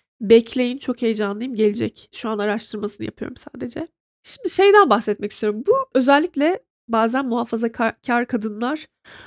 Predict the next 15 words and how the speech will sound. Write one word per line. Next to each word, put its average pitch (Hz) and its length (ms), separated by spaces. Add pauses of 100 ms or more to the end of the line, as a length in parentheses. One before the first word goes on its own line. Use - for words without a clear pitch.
(100)
"Ah, 381 360
kürtaj 403 460
cinayettir, 359 600
işte 339 400
onun 339 600
canı 311 320
var." 302 360
falan, 294 300 (180)
embriyonun 285 720 (340)
canı 277 300
var 269 340
noktasına 226 440
getiriyorlar 220 580
ya 196 100
işi. - 320